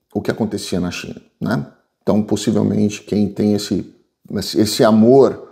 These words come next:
todo pelo, pelo país que eu considero o parasita do mundo, é, e repito isso muitas vezes, e tô pouco me lixando se, se esse pessoal vai ficar bravo ou não, porque realmente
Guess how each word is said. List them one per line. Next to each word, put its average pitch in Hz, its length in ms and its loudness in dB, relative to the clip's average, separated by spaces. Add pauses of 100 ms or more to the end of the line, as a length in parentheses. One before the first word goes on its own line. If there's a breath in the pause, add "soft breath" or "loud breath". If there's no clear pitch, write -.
(380 loud breath)
todo 117 360 6
pelo, 104 480 -4 (160)
pelo 101 240 -4
país 92 420 -4
que 104 140 2
eu 107 80 6
considero 110 480 -2
o - 20 -2
parasita 95 640 -4
do 101 100 0
mundo, 107 480 0 (480 loud breath)
é, 98 380 -2
e 113 40 -2
repito 110 460 -2
isso 98 200 -4
muitas 107 400 0
vezes, 113 300 2
e - 300 -6 (380)
tô 143 160 6
pouco 135 400 0
me 123 160 2
lixando 104 720 -2 (220)
se, 98 420 -10
se 95 760 -6
esse 98 340 -4
pessoal - 440 0
vai 92 140 -2
ficar 92 180 -6
bravo 90 360 0
ou 87 40 -4
não, 104 240 -2
porque - 240 -10
realmente 98 560 -4